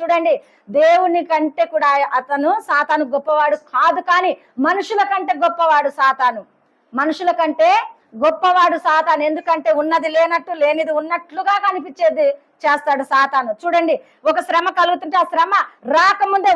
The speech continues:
వచ్చినట్లే మరి అది చూపించేస్తది సాతాను. ఎందుకంటే నువ్వు భ్రమ కలిగి మరి ఆ యొక్క శ్రమ వైపు చూస్తూ దేవునికి దూరం అయిపోవాలా, నేను ఎంత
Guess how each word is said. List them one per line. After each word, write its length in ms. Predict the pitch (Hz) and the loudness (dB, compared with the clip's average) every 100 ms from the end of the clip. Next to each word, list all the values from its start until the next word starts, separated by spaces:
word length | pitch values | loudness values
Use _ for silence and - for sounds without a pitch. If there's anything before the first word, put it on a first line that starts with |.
| 349 | 2
వచ్చినట్లే 840 | 370 - 427 427 - _ 415 466 427 | 0 -4 -2 -2 -2 _ 0 0 2
మరి 260 | 403 339 - _ _ _ | 0 0 -4 _ _ _
అది 140 | 254 269 | -6 -6
చూపించేస్తది 840 | - 370 370 370 320 294 294 262 | -4 -8 -6 -4 0 0 0 -2
సాతాను. 480 | 262 285 269 277 269 | -2 2 0 0 -4
ఎందుకంటే 500 | 277 277 302 277 294 | -4 -4 -6 -2 -4
నువ్వు 160 | 269 233 | -4 -8
భ్రమ 220 | 240 269 | -6 -4
కలిగి 560 | 320 311 294 269 320 285 _ _ 240 | -2 -2 -4 -4 -4 -4 _ _ -6
మరి 140 | 262 | -2
ఆ 160 | 254 262 | 0 0
యొక్క 180 | 269 | -2
శ్రమ 280 | 269 277 294 330 | -6 -4 0 2
వైపు 200 | 330 320 | 2 0
చూస్తూ 380 | 302 302 320 330 | -6 -4 -6 -4
దేవునికి 440 | 240 285 320 330 330 | -2 0 2 0 -6
దూరం 380 | 220 302 330 | -2 0 0
అయిపోవాలా, 640 | 320 302 311 294 302 311 277 - - | 0 -2 0 0 2 2 0 -4 -10
నేను 140 | 277 285 | -6 -2
ఎంత 280 | 311 359 | -2 -2